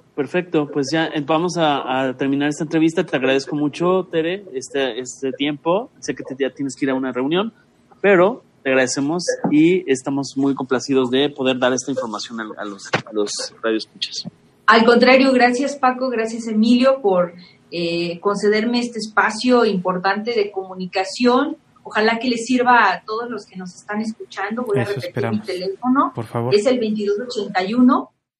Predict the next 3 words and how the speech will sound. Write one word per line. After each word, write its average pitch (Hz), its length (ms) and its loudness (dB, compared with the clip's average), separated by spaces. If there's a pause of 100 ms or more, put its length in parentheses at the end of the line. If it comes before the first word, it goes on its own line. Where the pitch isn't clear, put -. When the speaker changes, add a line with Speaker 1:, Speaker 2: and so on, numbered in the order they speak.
(180)
Speaker 2:
catorce, 247 840 -4 (100)
ocho 240 360 0 (380)
cinco, 277 500 0